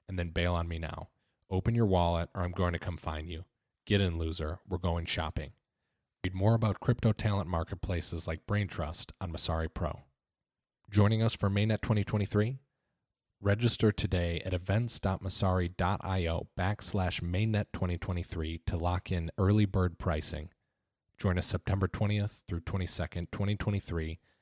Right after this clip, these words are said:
Pier thirty-six, New York, New York. Section nine point ten, Media daos. It's wild that two of the top crypto media franchises might soon be up for sale due to the fallout of the F T X bankruptcy.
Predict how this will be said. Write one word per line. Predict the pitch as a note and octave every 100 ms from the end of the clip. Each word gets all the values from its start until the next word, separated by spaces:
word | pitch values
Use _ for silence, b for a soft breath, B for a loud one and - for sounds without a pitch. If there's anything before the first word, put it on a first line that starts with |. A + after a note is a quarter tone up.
| b
Pier | - G#2+ G#2+
thirty-six, | A2 G#2+ - E2+ E2 - - - _ -
New | F#2+
York, | F#2+ F2+ E2+ -
New | F2
York. | E2 D2+ D2+ - - _ _ _ _ _ _ _
Section | - G#2+ - F#2 F2
nine | F#2 G#2+
point | - G2 F2
ten, | - F#2 D#2 D#2+ _ _ _ _ -
Media | G#2 G2 F2+ E2
daos. | E2 D#2 F2 - - _ _ _ _ -
It's | G#2+ -
wild | G#2+ A#2+ A2
that | F#2+ -
two | C3
of | C3
the | A2+
top | G2+ F#2+
crypto | - G2 - F#2
media | F2+ F2 E2+
franchises | - D#2+ D#2+ - D#2 - D#2 -
might | E2 D2+
soon | - - A2
be | G#2 F#2
up | E2+
for | -
sale | F2 - D2+ D#2
due | E2+ F#2
to | F#2
the | F#2+
fallout | - E2 D#2+ D#2+ -
of | F#2+ F2+
the | D#2+
F | D#2 -
T | - E2
X | D#2+ -
bankruptcy. | D#2 D2+ - - - -